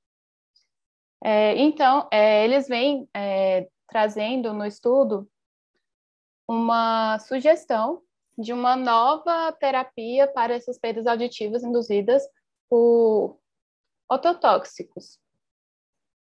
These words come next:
sendo um marcador,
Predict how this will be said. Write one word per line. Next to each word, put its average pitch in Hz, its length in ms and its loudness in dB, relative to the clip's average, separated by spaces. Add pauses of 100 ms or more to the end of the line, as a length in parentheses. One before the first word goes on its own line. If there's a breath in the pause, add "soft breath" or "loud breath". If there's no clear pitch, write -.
(880)
sendo 254 600 2
um 240 320 0
marcador, 233 800 0